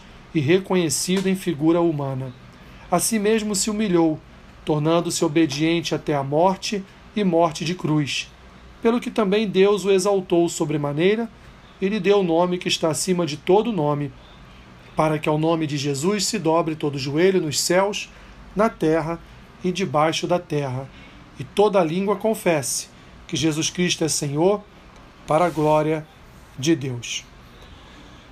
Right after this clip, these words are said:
Meus irmãos, imaginem vocês se algum dia um rei resolver tomar a figura ou tomar a forma de um,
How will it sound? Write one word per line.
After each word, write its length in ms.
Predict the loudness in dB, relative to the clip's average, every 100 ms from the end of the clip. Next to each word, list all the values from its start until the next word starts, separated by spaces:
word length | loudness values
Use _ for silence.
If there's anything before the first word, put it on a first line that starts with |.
| -20 -20 -20 -4
Meus 160 | -2 2
irmãos, 260 | 2 2
imaginem 380 | 2 0 2 0
vocês 880 | 2 0 2 2 2 2 -2 -4 -10 -18 -18 -12
se 200 | -6 0
algum 260 | 0 0 0
dia 420 | 0 2 2 0 -8 -20 -20 -20 -20 -20 -20 -20 -20 -20 -20 -10
um 120 | -6 0
rei 480 | 2 4 2 0 -8 -18 -20 -20 -20 -20 -20 -20 -8
resolver 680 | -2 0 2 4 4 2 -2 -12 -20 -20 -20 -20 -20 -20 -18
tomar 440 | -4 0 4 4 2
a 100 | 0
figura 540 | -4 -6 0 2 4
ou 100 | 2
tomar 320 | -2 0 2
a 60 | 0
forma 640 | -2 2 4 4 2 -2 -4 -16 -20 -20 -20 -20 -20 -20 -20 -20 -10
de 240 | -4 0
um, 460 | 0 0 0 -2